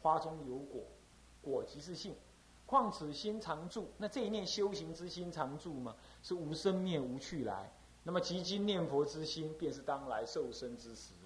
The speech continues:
是不是这样？念佛之心，法尔如是。所以你心从来没有灭过，换句话说，念佛的心也从来没停过。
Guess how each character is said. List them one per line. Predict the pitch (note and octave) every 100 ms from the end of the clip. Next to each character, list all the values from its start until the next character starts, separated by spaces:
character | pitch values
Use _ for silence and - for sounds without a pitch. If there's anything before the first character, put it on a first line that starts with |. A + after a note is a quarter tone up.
| F2 - - - - - - - - - -
是 | C3+
不 |
是 | C#3
这 |
样？ | C3+ A#2+ -
念 | B3 G3+
佛 | F3 F#3+
之 | G#3
心， | G3 G3+ F#3+
法 | D#3
尔 | E3+ D#3 B2+
如 | B2
是。 | C#3 D#3 B2
所 | - A3
以 | F3 - - -
你 | B3+
心 | C#4 - D#4+ D4
从 | G#3+ A3+
来 | A#3
没 | B3
有 | F#3
灭 | F3+ A3+ E3+
过， | G3 D#3
换 | G3 G3
句 |
话 | F3+
说， | F3+
念 | B3 F#3+ C#3+
佛 | D#3
的 | D#3
心 | - F3+ D#3+
也 |
从 | B2+ B2+
来 | B2+
没 | B2+ B2
停 | - A2 A#2
过。 | C3+